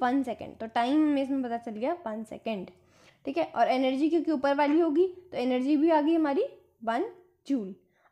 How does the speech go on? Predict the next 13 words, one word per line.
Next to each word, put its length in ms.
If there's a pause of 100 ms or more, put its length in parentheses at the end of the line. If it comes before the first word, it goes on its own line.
अगर 280
वन 280
सेकेंड 360
होगी 280
नीचे 320
वाली 280
वैल्यू, 300 (180)
तो 360
ऊपर 240
वाला 240
क्या 180
होगा, 340 (260)
वन 240